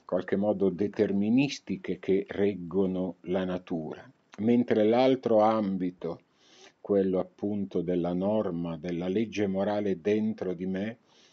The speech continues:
è il campo della libertà, dell'intelligenza, esclusivamente umana, appunto, in contrasto con la natura. Mentre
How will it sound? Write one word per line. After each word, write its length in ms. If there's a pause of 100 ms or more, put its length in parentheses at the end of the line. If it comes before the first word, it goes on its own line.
(140)
è 80
il 160
campo 340
della 300
libertà, 720
dell'intelligenza, 1600 (1120)
esclusivamente 1080
umana, 520
appunto, 720 (640)
in 180
contrasto 640
con 200
la 120
natura. 600 (420)
Mentre 640